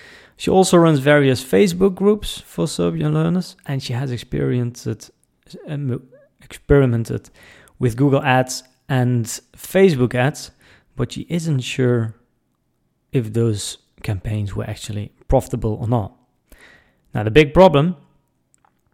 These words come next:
hardly anyone is buying her products. So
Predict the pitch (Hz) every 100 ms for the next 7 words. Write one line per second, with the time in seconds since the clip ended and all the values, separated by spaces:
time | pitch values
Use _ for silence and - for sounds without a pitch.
0 | - - 131 143 135 135 120 117 113 113
1 | 123 101 107 107 107 92 110 - 110 98
2 | - - _ _ _ _ _ _ _ _
3 | _ _ _ - - - _ _ - _
4 | _ _ _ _ - - 160 160 165